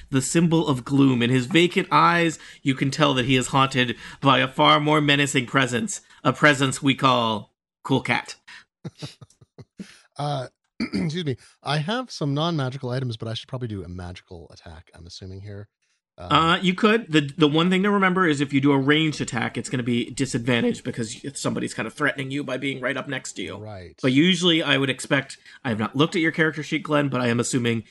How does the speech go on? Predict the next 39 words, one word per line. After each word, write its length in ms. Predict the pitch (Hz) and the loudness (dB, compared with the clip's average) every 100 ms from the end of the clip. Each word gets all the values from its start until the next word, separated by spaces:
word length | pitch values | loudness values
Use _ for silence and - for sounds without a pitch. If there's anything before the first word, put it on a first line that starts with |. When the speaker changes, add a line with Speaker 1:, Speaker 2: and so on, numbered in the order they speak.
| - - - | -18 -10 0
Speaker 1:
you 140 | 131 | 2
are 80 | 117 | 4
a 40 | |
more 180 | 120 123 | 2 0
effective 420 | - 131 - 104 | 0 -2 -2 -4
magic 400 | 127 127 123 123 | 0 0 0 -4
user 280 | 127 110 120 | -6 -6 -4
than 120 | 107 | -4
you 160 | 107 110 | -2 -2
are 360 | 110 104 101 - _ _ _ | 0 0 -2 -6 _ _ _
hitting 300 | 147 123 208 | -2 -2 -2
it, 180 | 131 - | -4 -8
people 240 | - 110 117 | -8 -6 -6
with 120 | 117 | -6
a 40 | 110 | -8
stick 300 | - 113 113 | -10 -10 -10
or 80 | |
a 80 | 110 | -10
dagger 400 | 117 107 - - | -10 -10 -10 -10
or 20 | |
Speaker 2:
Yeah, 60 | - | -10
Speaker 1:
anything 200 | - 277 | -10 -8
Speaker 2:
you 60 | 277 | -8
Speaker 1:
like 80 | 247 | -8
Speaker 2:
can 100 | - | -10
Speaker 1:
that. 80 | 127 | -14
Speaker 2:
say 720 | - - 104 101 101 98 98 | -16 -16 -14 -10 -10 -10 -12
that. 200 | 98 107 - _ - | -12 -16 -20 _ -8
Chaos 320 | 226 269 220 | -4 -4 -4
Bolt 300 | - 151 127 | 0 0 0
is 80 | 123 | -4
my, 180 | 131 120 117 - _ _ - | -6 -6 -10 -18 _ _ -12
seemingly 360 | - 196 151 | -6 -2 -2
my 80 | 123 | -2
best 240 | 123 143 | -2 -6
attack 320 | 113 143 127 123 | -6 -6 -6 -6
against 320 | 107 107 - | -10 -12 -12
something 240 | 123 117 | -14 -12
like 180 | 101 95 | -12 -14